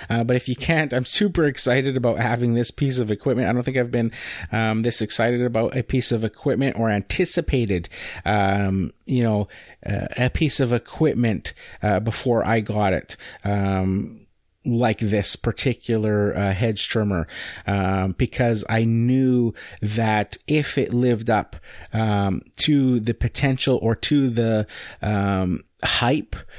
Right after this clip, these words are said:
um, that, uh, like I s-, I just knew that it would be a game changer for me, uh, because I know of, uh, the amount of potential work that I could do, um,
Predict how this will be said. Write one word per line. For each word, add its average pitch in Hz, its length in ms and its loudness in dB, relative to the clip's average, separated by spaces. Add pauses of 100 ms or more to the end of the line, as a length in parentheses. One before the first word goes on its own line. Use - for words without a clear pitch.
(240)
um, 101 760 0
that, 117 540 -2
uh, 107 300 2 (160)
like 110 160 -2
I 107 60 -2
s-, - 180 -4 (640)
I 113 160 0
just 107 200 0
knew 143 180 4
that 101 140 0
it - 100 0
would 110 160 0
be 101 160 2
a 98 80 0
game 104 240 0
changer 98 400 0
for 101 180 -2
me, 98 240 0 (300)
uh, - 60 -2
because 110 360 -2
I 104 80 2
know 110 360 2
of, 104 340 -2 (300)
uh, - 120 -2
the 123 200 0
amount 113 520 2
of - 220 -4
potential 113 480 0
work 107 240 0
that 107 120 0
I 98 100 2
could 107 300 -6
do, 110 300 2 (340)
um, 92 520 0